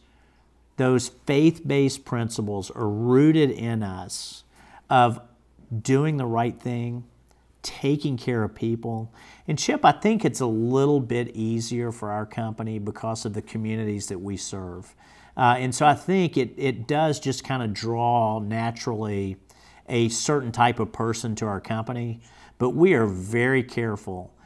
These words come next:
that when we introduce new people into our senior-most teams,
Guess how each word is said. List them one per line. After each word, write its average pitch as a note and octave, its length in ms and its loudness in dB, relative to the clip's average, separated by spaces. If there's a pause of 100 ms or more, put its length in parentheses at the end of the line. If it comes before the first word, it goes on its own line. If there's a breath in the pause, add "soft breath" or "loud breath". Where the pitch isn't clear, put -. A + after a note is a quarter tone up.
(220 soft breath)
that B2 120 0
when A#2+ 220 0
we B2+ 160 0
introduce A2 760 0
new A#2 200 -2
people A2 400 -2
into G#2+ 180 -4
our G2+ 100 -2
senior-most G#2 680 -4
teams, G2+ 500 -4